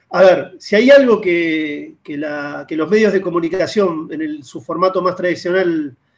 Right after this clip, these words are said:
expresaban, y creo que de alguna manera lo siguen haciendo, es eh, una cosmovisión de fondo, una, una política editorial que,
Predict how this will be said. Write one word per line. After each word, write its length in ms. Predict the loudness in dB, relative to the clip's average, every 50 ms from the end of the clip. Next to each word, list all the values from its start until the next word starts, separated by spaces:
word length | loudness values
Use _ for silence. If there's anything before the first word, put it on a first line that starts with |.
| _ _ _
expresaban, 760 | -16 -16 -16 _ _ -8 0 4 6 8 8 8 6 4 0
y 60 | -4
creo 180 | -6 -6 -6 -4
que 80 | -4 -4
de 60 | -2
alguna 200 | -2 -2 -2 -2
manera 540 | -4 -2 -2 0 0 2 0 0 -4 -6 -10
lo 160 | -8 -6 -6 -6
siguen 320 | -6 -6 -2 -2 -2 -2
haciendo, 720 | -2 -4 0 0 0 0 2 2 2 2 2 2 -2 _ _ _ _ _ _ _ _ _ _ _ _
es 480 | 2 4 4 4 2 -2 -12 -18 _ _ _ _ _ _ _ _ _
eh, 360 | -8 -6 -4 -4 -6 -8 -8 -6
una 220 | -2 -2 -2 0
cosmovisión 600 | -2 -4 -6 -4 -4 -4 -4 -2 -2 -2 -2 0
de 80 | -2 -4
fondo, 600 | -2 0 0 0 0 0 0 2 2 2 0 0
una, 680 | -4 -4 -4 -2 -2 -2 -2 -2 -6 -6 -8 -10 -12 -14 -10
una 280 | -8 -2 -2 -2 -2 -2
política 440 | -4 -6 -6 -6 -8 -8 -6 -4 -4
editorial 460 | -4 -4 -6 -2 0 2 2 0 0
que, 260 | -4 -8 -8 _